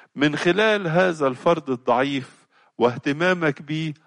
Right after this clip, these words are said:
الله يرسل لك رسائل. انتوا فاكرين محبة داوود ويونسان في العهد القديم؟ يونسان. وازاي كان محبتهم شديدة لبعض.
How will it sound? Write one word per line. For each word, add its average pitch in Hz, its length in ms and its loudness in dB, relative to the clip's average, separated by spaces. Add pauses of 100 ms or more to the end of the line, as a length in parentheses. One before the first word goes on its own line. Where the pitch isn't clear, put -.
(180)
الله 123 380 2
يرسل 120 460 -4
لك 101 180 -6
رسائل. 92 540 -10 (2250)
انتوا 110 180 -10
فاكرين 139 360 -4
محبة 127 420 -4
داوود 113 720 -4
ويونسان 101 640 -4 (1000)
في - 80 -20
العهد 101 300 -6
القديم؟ 98 440 -6 (800)
يونسان. 98 480 -8 (1300)
وازاي 110 380 0
كان 117 200 -6
محبتهم 104 560 -10
شديدة 98 480 -8
لبعض. 85 380 -8